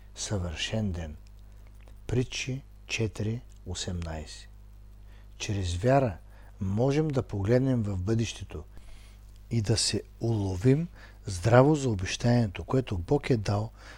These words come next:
за нашето духовно израстване. Човешките ни дарби и способности се съединяват с божествените и всяка сила на душата бива доведена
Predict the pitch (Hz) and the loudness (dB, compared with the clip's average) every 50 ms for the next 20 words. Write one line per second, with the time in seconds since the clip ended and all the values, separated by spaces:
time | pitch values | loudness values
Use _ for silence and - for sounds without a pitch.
0 | - - - 110 95 107 107 113 127 135 120 - - 127 107 101 95 - - 120 | -16 -8 -6 -4 -2 0 4 6 6 4 4 2 -2 -4 -4 -4 -6 -4 0 0
1 | 120 120 123 120 117 127 - - - - - - - 104 87 - - 107 107 104 | 2 2 2 0 0 -2 -6 -10 -20 -20 -14 -6 -4 4 12 12 12 12 10 2
2 | - - - 90 78 76 76 - - - - - - - - - - - - - | 0 -4 -6 -8 -8 -8 -12 -16 -20 -20 -20 -20 -20 -20 -20 -20 -20 -20 -20 -20
3 | - - - - - - - 113 101 117 123 - - - 156 143 151 147 147 147 | -20 -20 -20 -20 -14 -8 -4 0 4 6 6 6 6 4 4 6 6 6 6 6
4 | 135 120 113 131 139 147 143 123 101 80 - - - - - - - - - - | 4 8 10 10 12 12 10 6 2 -4 -8 -10 -18 -20 -20 -20 -20 -20 -20 -12
5 | - - 113 - - - - 95 - - - 131 135 135 135 120 - - - - | -4 -4 -2 -2 -2 -6 -6 -4 0 6 8 8 8 8 6 2 0 -2 -8 -8
6 | 78 - - - - - - - - - - 120 107 - - 110 101 95 90 92 | -10 -10 -14 -20 -20 -20 -16 -8 -4 2 4 4 4 4 4 4 4 4 2 2
7 | 92 101 117 135 143 147 139 - - 135 120 117 117 113 98 131 139 131 - - | 4 6 8 10 10 8 8 6 2 2 2 2 0 2 6 6 6 4 4 0
8 | - 113 110 101 90 - - - - - - - - - - - - 113 101 - | -2 0 0 0 -2 -4 -8 -10 -10 -14 -20 -20 -20 -20 -14 -6 -4 -2 -2 2
9 | - - 139 139 - - 151 123 - - - 160 156 156 151 143 131 113 107 101 | 6 10 10 10 10 8 6 6 6 6 8 10 10 10 8 6 4 2 0 -2
10 | - - 135 131 - - 101 80 76 82 104 107 113 113 104 110 113 107 127 135 | 2 4 4 4 4 2 -4 -4 -2 -2 2 4 4 4 4 2 4 6 6 6
11 | 131 139 135 135 131 | 6 4 4 4 2